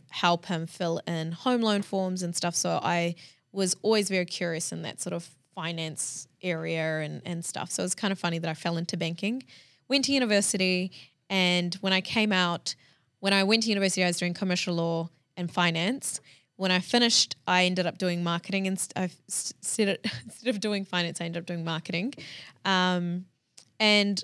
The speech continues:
when I went into working, I went into H R. So I have a banking experience, H R experience. I've been extremely successful in sales,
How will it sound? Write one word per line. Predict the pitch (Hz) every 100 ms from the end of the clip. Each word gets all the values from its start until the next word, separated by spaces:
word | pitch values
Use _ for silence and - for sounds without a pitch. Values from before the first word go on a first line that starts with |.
| -
when | 196 202
I | 196
went | 208 220
into | 202 190
working, | 175 262 - 180
I | 175
went | 180
into | 185 180
H | 170 175
R. | - - - _ _
So | - 214 190 185 180 - -
I |
have | 196 190 190 190 _ _ _ _ - - - -
a |
banking | 214 269 294 294
experience, | 269 - 214 190 190 196 - -
H | 220 233
R | 202
experience. | - 175 175 175 190
I've | 180
been | 190 185 185 -
extremely | 190 - - - 233 247
successful | 226 196 190 180 175 180
in | 180
sales, | - 180 160 - 202